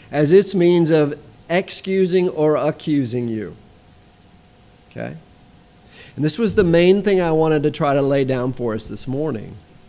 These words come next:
Because think how wildly off course our conscience can be.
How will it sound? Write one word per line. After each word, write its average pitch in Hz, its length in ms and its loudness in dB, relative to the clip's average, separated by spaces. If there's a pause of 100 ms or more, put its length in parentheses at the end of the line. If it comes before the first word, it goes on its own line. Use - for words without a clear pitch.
(1040)
Because 143 300 0
think 220 480 0
how - 360 -6
wildly 147 960 0
off 143 300 0
course 139 340 0
our 127 240 -6
conscience 123 580 -6
can 113 260 -6
be. 107 240 -8